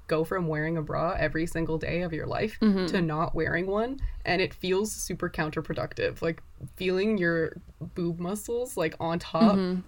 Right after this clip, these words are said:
Speaker 1: strain, like, doesn't feel like it's actually helping at all.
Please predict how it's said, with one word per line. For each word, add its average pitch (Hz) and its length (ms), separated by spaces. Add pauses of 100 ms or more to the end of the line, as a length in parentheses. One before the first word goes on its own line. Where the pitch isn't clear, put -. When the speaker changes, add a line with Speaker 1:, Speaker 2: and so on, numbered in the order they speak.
(680)
Speaker 1:
strain, 180 840
like, 226 200
doesn't 185 360
feel 175 260
like 165 220
it's 170 140
actually 156 520
helping 185 540
at 160 160
all. 233 420